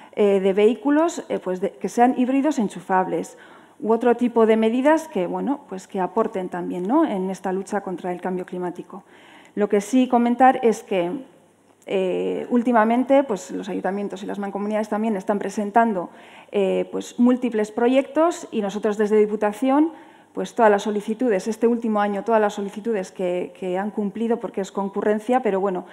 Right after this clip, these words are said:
en este caso veíamos la importancia, eh, el año pasado y este año de responder todas las solicitudes cum-, que cumplieran los requisitos. Entonces, este año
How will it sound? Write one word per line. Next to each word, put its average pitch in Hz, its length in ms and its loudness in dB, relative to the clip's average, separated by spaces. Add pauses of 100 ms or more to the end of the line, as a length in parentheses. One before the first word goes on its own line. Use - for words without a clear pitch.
(300)
en 208 140 -2
este 214 180 -2
caso 226 400 0
veíamos 208 380 2
la 208 80 2
importancia, 208 840 0
eh, 185 460 -2
el 202 80 0
año 208 160 0
pasado 196 360 0
y 190 100 2
este 214 260 0
año 254 300 2 (220)
de 196 140 0
responder 190 440 -4
todas 190 180 -2
las 180 100 -2
solicitudes 196 460 -6
cum-, 196 180 -8 (100)
que 185 120 -12
cumplieran 185 400 -6
los 180 100 -4
requisitos. - 580 -14
Entonces, 185 380 -6
este 202 200 -2
año 226 280 0